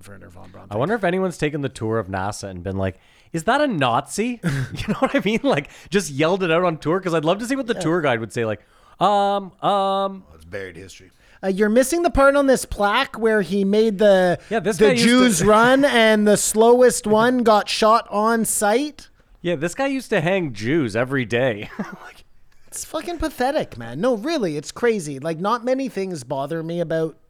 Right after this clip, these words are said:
Speaker 1: whatever, but
Speaker 2: Simon, if
Speaker 1: that
Speaker 2: this
Speaker 1: one is
Speaker 2: podcast,
Speaker 1: nuts.
Speaker 2: Simon, if this ever takes off, if the YouTube channel gets to a million subscribers, we're totally going on the nasa tour, filming it.
Speaker 1: Oh, that'll be great.
Speaker 2: <laughs>
Speaker 3: Fuck the nasa tour. I'm going to space.
Speaker 2: Oh, yeah, that's right. Sorry.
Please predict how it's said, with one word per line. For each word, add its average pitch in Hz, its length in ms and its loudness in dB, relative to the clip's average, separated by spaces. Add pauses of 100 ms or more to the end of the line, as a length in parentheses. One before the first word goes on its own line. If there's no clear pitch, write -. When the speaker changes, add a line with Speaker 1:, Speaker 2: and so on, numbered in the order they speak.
Speaker 1:
whatever, 156 540 -6
but 165 260 -6 (400)
Speaker 2:
Simon, 113 340 -2
if 135 100 -6
Speaker 1:
that - 100 -2
Speaker 2:
this 220 40 2
Speaker 1:
one 247 240 2
is 190 80 -2
Speaker 2:
podcast, 151 220 0
Speaker 1:
nuts. 147 320 -10
Speaker 2:
Simon, 113 380 -4
if 104 160 -8
this 117 180 -6
ever 127 160 -4
takes 113 320 -6
off, 104 260 -4
if 107 100 -18
the 98 160 -10
YouTube 104 320 -8
channel 110 300 -4
gets 104 220 -8
to 110 100 -6
a 107 40 -6
million 98 280 -6
subscribers, 98 680 -10
we're 101 140 -10
totally 113 440 -6
going 101 280 -6
on 95 100 -8
the 95 60 -8
nasa 92 420 -10
tour, 127 360 -10 (420)
filming 107 480 -2
it. 107 40 -4
Speaker 1:
Oh, 127 260 -6 (240)
that'll 156 280 -6
be 139 120 -10
great. 104 260 -20 (180)
Speaker 2:
<laughs> - 0 -
Speaker 3:
Fuck - 640 -8
the - 60 -6
nasa 120 400 -8
tour. 90 200 -12
I'm 110 200 -12
going 113 220 -10
to 71 60 -20
space. - 560 -20 (300)
Speaker 2:
Oh, 117 120 0
yeah, 98 160 -4
that's 85 240 -12
right. 78 200 -16
Sorry. 82 260 -14